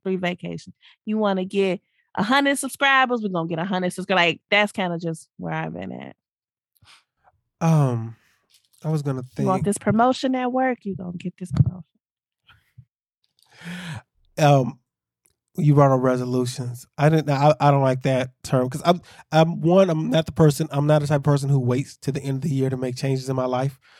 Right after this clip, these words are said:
Speaker 2: I just do that when I, when, when I realize that, like, I, this is something I need to change. But I did think of one thing I wanted to do better,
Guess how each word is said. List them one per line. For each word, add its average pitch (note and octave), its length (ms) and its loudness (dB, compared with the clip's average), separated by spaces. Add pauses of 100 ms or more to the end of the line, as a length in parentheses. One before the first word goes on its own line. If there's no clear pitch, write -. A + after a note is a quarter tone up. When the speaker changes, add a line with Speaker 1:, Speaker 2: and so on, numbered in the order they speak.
(200)
Speaker 2:
I C#3+ 140 2
just C3+ 240 -2
do C3 160 2
that C3 180 2
when C3 100 0
I, B2 120 -2 (100)
when, C3 260 0
when C3 160 -2
I - 140 0 (340)
realize C3+ 580 2
that, B2+ 180 -4
like, B2+ 200 -6
I, B2+ 120 -8 (140)
this C3+ 180 -8
is B2 60 -8
something B2+ 220 -2
I B2 60 -4
need B2 160 -4
to A#2 60 -10
change. B2 420 -4
But C3 260 2 (400)
I C#3 80 -2
did F3+ 260 6
think G3 180 0
of C#3 140 2
one D3 200 4
thing C#3 220 2
I C3 40 0
wanted B2+ 280 0
to B2+ 60 0
do B2 60 -4
better, A#2 260 -6